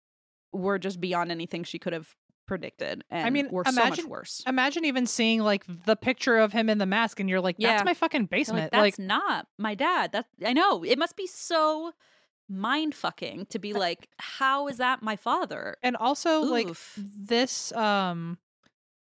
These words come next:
Speaker 2: I don't know what to make of the information. I'm just putting it out there that I'm noticing my brain going to,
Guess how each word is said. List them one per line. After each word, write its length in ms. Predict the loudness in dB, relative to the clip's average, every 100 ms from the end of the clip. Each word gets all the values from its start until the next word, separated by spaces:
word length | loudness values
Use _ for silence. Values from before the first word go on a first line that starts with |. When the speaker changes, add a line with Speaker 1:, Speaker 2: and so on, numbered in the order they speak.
| _ _ _ _ _ _ _ _
Speaker 2:
I 120 | 2 4
don't 240 | 4 4
know 440 | 6 6 6 2 -4
what 420 | 0 4 4 2
to 160 | -2 0
make 280 | 2 0 0
of 180 | 0
the 100 | 2
information. 520 | 0 2 2 2 2 0
I'm 120 | 0
just 180 | -4 -2
putting 220 | -2 0
it 60 |
out 160 | -2 0
there 140 | 0
that 140 | 2 2
I'm 300 | 2 0 4
noticing 680 | 6 6 2 2 2 2 0
my 200 | -2 -2
brain 520 | -2 -2 0 0 0
going 400 | 0 0 -2 -4
to, 540 | -4 -2 0 0 0